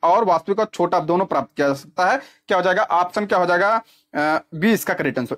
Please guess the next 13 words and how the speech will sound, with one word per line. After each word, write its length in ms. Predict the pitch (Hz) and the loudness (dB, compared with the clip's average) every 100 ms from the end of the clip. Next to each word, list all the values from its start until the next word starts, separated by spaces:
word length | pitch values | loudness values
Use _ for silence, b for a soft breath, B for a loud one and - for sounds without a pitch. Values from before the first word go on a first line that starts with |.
| - | -2
ए 300 | 185 208 - | 2 2 0
और 300 | - 170 - _ _ _ - | 0 0 0 _ _ _ -12
दो। 380 | 156 151 107 _ - | -4 -2 -2 _ -6
ठीक 120 | 180 | -4
है, 120 | - 180 | 0 0
एक 160 | 190 | 0
और 160 | 156 147 | 0 0
दो। 240 | 127 - _ b b b b | -2 -6 _ b b b b
आगे 140 | 165 208 | -2 0
बढ़ते 240 | 254 - | 0 0
हैं। 100 | 254 - | -4 0
एक 240 | 226 247 - | 0 0 -2
टेस्ला, 360 | 190 185 135 | -2 0 -2